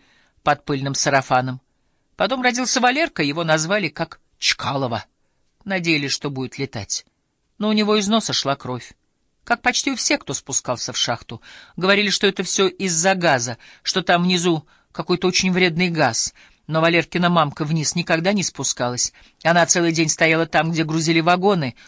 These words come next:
пыль столбом, нечем дышать и грохот. В тридцать восьмом Чкалов разбился — и почтальон дядя Игнат как-то по пьяни буркнул Валеркиной мамке:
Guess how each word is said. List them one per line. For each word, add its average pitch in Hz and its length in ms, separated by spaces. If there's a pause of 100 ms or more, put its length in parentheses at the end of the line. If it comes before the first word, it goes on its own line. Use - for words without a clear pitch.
(120)
пыль 180 180
столбом, 165 600 (220)
нечем 147 340
дышать 165 580 (160)
и 120 100
грохот. 123 540 (800)
В - 100
тридцать 208 280
восьмом 214 380
Чкалов 202 420
разбился — 196 640 (540)
и 180 140
почтальон 202 720
дядя 147 280
Игнат 143 300
как-то 139 260
по 151 140
пьяни 147 320
буркнул 160 400
Валеркиной 151 540
мамке: 139 420